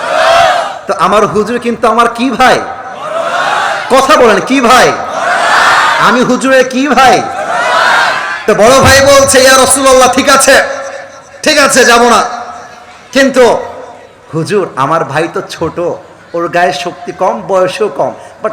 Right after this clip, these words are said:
আমার গায়ে শক্তি বেশি, বয়সও বেশি, ওরে বাদ দেন, আপনি আমারে নিয়ে চলেন।" সুবহানাল্লাহ পড়বেন না?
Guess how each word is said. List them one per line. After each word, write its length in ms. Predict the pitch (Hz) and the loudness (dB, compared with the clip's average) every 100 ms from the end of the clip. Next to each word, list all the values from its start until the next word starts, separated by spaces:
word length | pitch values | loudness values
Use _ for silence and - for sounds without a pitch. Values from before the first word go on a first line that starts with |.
| - | -6
আমার 300 | 170 226 240 | -4 -2 -2
গায়ে 200 | 226 233 | 0 -2
শক্তি 420 | - 233 226 269 | 0 -2 -2 -6
বেশি, 280 | 247 254 277 | -6 -4 -2
বয়সও 400 | 226 214 214 240 | 0 2 2 2
বেশি, 340 | 226 208 202 - - | 2 -2 -4 -8 0
ওরে 320 | 285 330 320 | 4 6 6
বাদ 300 | 311 - - | 4 2 2
দেন, 160 | 269 233 | 2 2
আপনি 260 | 226 262 | 0 0
আমারে 380 | 254 202 196 226 | 0 2 0 0
নিয়ে 200 | 226 196 | 0 -2
চলেন।" 300 | 185 160 143 | -2 -4 -4
সুবহানাল্লাহ 440 | 160 180 - 508 | -4 -4 -4 -4
পড়বেন 360 | 440 - - | -4 -6 -10
না? 60 | 359 | -14